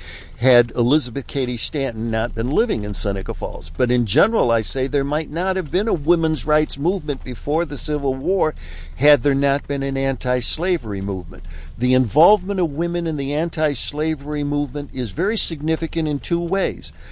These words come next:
Number one, by working in the anti-slavery movement, they learn very important leadership skills, how to organize and conduct a meeting,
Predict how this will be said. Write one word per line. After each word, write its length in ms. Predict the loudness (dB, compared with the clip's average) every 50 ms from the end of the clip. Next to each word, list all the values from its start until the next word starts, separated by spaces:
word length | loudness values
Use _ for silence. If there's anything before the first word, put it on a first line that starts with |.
| -16 -6 0
Number 300 | 4 4 4 6 4 2
one, 480 | 2 2 0 0 0 0 0 -2 -4 -8 -10 -10 -8 -8 -8 -8 -10 -12 -12 -12 -12 -10 -8
by 440 | -4 0 4 6 6 6 6 6 4 0 -4 -6 -6 -6 -4 -2
working 400 | 0 0 0 -2 -2 -4 -2 -2
in 120 | 0 0
the 120 | 0 2 2
anti-slavery 840 | 2 2 0 0 -2 -2 -2 -2 -2 -2 0 0 0 0 0 0 2
movement, 420 | 2 2 2 2 0 -2 -2 0
they 120 | 0 0
learn 360 | 2 2 2 2 2 2 0 0
very 320 | 0 0 0 0 2 0
important 560 | 0 -2 0 0 0 0 0 0 -2 -2 -2
leadership 580 | 0 0 0 0 0 0 0 0 -2 -4 -4 -4
skills, 560 | -4 -4 -2 0 -2 -2 -2 -2 -6 -6 -8 -8 -10 -12 -12 -12 -12
how 280 | -8 -4 0 2 4 4
to 180 | 4 2 0 0 0
organize 800 | 2 4 4 4 4 4 4 4 4 4 4 4 2 2 0 -2 -2
and 160 | -4 -2 0
conduct 480 | 0 0 2 4 4 4 4 2 -2
a 60 | -2 0
meeting, 480 | 0 2 2 0 0 -2 -4 -6 -8